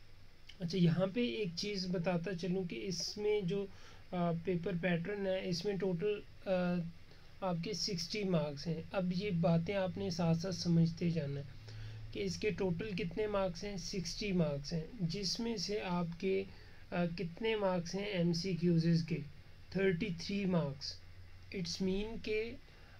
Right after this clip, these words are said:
अ, फिफ्टी फ़ाइव प्लस एमसीक्यूज़ का पो-, पोर्शन है और फ़ोर्टी फ़ाइव आपका subjective का portion है।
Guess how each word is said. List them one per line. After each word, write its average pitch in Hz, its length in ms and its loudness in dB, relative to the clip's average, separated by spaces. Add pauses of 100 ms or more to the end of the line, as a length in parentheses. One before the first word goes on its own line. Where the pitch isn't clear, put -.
(140)
अ, 175 280 4
फिफ्टी 208 920 -6 (340)
फ़ाइव 185 420 4 (140)
प्लस 185 600 0 (200)
एमसीक्यूज़ 170 920 4
का 180 160 2
पो-, 165 360 2
पोर्शन 160 420 0
है 180 160 0 (440)
और 196 120 2
फ़ोर्टी 196 480 0
फ़ाइव 185 400 2
आपका 175 360 0
subjective 175 720 2
का 185 140 4
portion 165 440 0
है। 151 320 -4